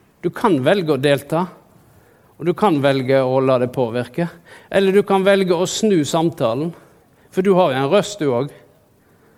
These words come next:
Men noen ganger så er det ubehagelig, og noen ganger så lar du være, fordi at, eh, det er det beste. Og det bare sier det er noen ganger det beste. Bare la være. Ikke bruk energi på det.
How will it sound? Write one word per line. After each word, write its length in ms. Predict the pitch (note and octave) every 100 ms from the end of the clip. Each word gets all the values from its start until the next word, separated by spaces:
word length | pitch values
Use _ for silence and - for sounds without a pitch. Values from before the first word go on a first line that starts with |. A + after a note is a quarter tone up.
| _ _ _
Men 120 | -
noen 120 | E3 C3
ganger 280 | D#3 D3+
så 100 | B2+
er 80 | C3
det 100 | B2 B2+
ubehagelig, 480 | C3+ D3 A2+ G#2+ B2 - - _ _ - - _
og 100 | D3
noen 180 | D3+ D#3
ganger 280 | D3 D3+ C#3+
så 100 | D3+
lar 200 | C3+ C3
du 80 | C3+
være, 300 | C3 A2+ G#2+ - - -
fordi 260 | A#2+ B2 A#2+
at, 240 | A#2+ -
eh, 300 | C3 A#2 A#2 - - _
det 120 | D3+
er 460 | C3 A#2+ A#2+ A#2+ B2+
det 80 | B2
beste. 400 | C3 C3 - - B2 - _ _ _ -
Og 80 | C3
det 140 | C3 A2
bare 200 | B2 B2+
sier 200 | B2+ B2
det 120 | A#2+ C3
er 80 |
noen 220 | A#2 A#2+ A2+
ganger 240 | A2 A2
det 60 | A2
beste. 360 | A#2 - C3 A#2+ _
Bare 240 | B2+ A#2+
la 120 | A#2+ A#2+
være. 300 | A#2+ A#2+ - - - - - - _
Ikke 180 | A#2 -
bruk 220 | C3 C#3 B2+
energi 440 | B2 B2+ B2+ C3+
på 200 | A#2 A2
det. 100 | A#2+